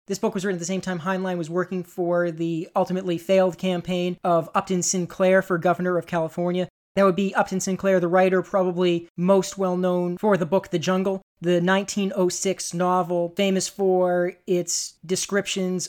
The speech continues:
of horrible, disgusting, unsanitary conditions in meatpacking plants and the food industry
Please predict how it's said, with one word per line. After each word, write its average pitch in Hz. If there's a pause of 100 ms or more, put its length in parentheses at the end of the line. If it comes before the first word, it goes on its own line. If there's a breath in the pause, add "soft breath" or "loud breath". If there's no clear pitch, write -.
of 170
horrible, 190
disgusting, 185
unsanitary 180
conditions 175
in 165
meatpacking 185
plants 180
and 165
the 160
food 185
industry 175